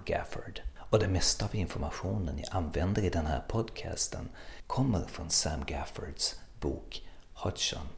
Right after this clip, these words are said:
A Collection of Essays. Efter mycket om och men fick jag slutligen tag på Sam som ställde upp på en intervju. Men oturligt nog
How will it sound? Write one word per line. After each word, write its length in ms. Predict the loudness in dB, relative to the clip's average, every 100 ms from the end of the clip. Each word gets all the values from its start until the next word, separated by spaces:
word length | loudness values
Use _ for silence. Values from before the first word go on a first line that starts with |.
| -12
A 60 | -10
Collection 500 | -6 -6 -2 -2 0
of 60 | -4 -4
Essays. 720 | -2 -2 -4 -6 -2 -2 -2 -10 -12 -10 -8 -8 -6 -6 -8 -10 -8
Efter 300 | -6 -4 -2
mycket 400 | 2 2 2 2
om 260 | 4 4
och 80 | 4
men 300 | 2 0 -4 -6
fick 180 | -8 -4
jag 80 | 2
slutligen 760 | 2 2 -2 -2 -4 -4 -2
tag 320 | -2 -2 -2
på 80 | 2
Sam 340 | 2 2 0 -4 -12 -8
som 160 | -2
ställde 380 | 0 0 -4 -4
upp 160 | -4 -4
på 80 |
en 80 | -4
intervju. 460 | -6 -6 -6 -4 -6 -8 -12 -12 -12 -10 -4
Men 140 | 0
oturligt 500 | 0 0 -2 -2 2
nog 340 | 2 0 -4